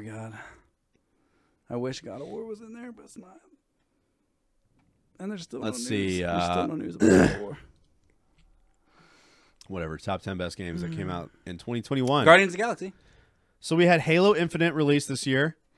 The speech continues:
Speaker 2: We had Forza Horizon five released this year.
Speaker 1: And the K F C truck.
Speaker 2: Inscription, what's this? Spooky, this came out around Halloween time. Um, it's basically, um, it's basically Magic the Gathering.
Speaker 1: <laughs>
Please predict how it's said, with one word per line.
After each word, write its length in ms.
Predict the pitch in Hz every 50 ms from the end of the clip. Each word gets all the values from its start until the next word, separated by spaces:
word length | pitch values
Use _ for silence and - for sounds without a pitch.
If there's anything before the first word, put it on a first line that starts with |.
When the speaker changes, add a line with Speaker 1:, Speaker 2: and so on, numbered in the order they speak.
| _ _ - - - - -
Speaker 2:
We 120 | 123 135
had 140 | 143 139 127
Forza 420 | - - - 151 160 170 170 190 180
Horizon 340 | 160 160 156 156 147 147 131
five 480 | - 151 151 147 139 123 127 123 - -
released 340 | - 117 117 117 117 110 -
this 180 | 113 104 - 117
year. 280 | 110 104 110 135 143 - _ _ _ - - -
Speaker 1:
And 120 | 127 143 135
the 60 | 127
K 240 | - - 139 139 139
F 100 | 127 -
C 200 | - 143 160 160
truck. 240 | - - - - - _ -
Speaker 2:
Inscription, 720 | 131 127 117 - - - - 165 180 170 - - 143 139 139
what's 220 | 135 151 139 -
this? 420 | - 120 135 117 87 - - - - -
Spooky, 400 | - - - 139 127 - 139 123 - -
this 240 | 117 123 135 131
came 180 | - - 147 135
out 120 | 127 120 113
around 340 | 110 110 104 98 95 92 98
Halloween 460 | - 113 107 101 98 104 107 107 101
time. 320 | - 92 87 85 82 85 - _ _ _ _ _ _ _ _ _
Um, 300 | 101 101 98 98 98 101 104
it's 120 | 107 -
basically, 640 | - 127 127 123 - - 120 120 117 117 117 117
um, 300 | 113 - 113 113 110 107 - _ _ _ - - _ _ _ - _ _ _ _ _ _ _ _ _ _ _ -
it's 140 | 110 -
basically 320 | - 147 143 - - 127 117
Magic 340 | 110 107 107 107 98 101 92
the 80 | 90
Gathering. 440 | 95 98 101 95 90 87 82 82 98 - _ _ _ _ _ _ -
Speaker 1:
<laughs> 80 | 151